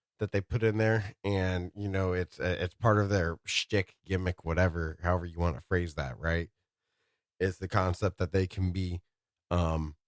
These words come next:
nicer and charge less and less aggressive, and that you, you don't have to play hardball to do it. You don't have to play hardball to get by.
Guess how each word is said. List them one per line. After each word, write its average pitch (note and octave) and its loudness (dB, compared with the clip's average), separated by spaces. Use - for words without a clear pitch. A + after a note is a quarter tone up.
nicer G#2 2
and F2+ 4
charge G2+ 4
less F#2+ -2
and F2+ 2
less G#2+ 2
aggressive, G2 4
and C3+ 6
that G2+ 2
you, A2 -8
you G#2 -6
don't G2 4
have G2 4
to - -14
play F#2+ 4
hardball E2 4
to G#2+ -8
do F2 -2
it. - -20
You F#2+ -6
don't F#2 4
have F2+ 4
to - -12
play G2+ 8
hardball F#2+ 6
to E2+ 2
get D#2 -2
by. C2+ -2